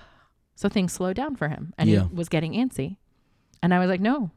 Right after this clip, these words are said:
Speaker 1: baby, this is the universe giving you time to rest. You are not, not hustling by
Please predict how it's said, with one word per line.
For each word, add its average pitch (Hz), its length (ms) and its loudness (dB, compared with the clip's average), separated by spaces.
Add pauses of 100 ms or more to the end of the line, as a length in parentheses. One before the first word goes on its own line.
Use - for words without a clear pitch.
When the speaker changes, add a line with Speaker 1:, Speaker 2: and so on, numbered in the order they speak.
Speaker 1:
baby, 151 260 -2
this 180 220 0
is 262 140 4
the 202 100 2
universe 196 440 2
giving 175 280 -2
you 156 380 -6
time 147 460 -8
to 147 100 -4
rest. - 500 -6 (760)
You 208 180 6
are 175 160 2
not, 156 540 -2 (640)
not 160 340 2
hustling 160 640 -4
by 151 380 -4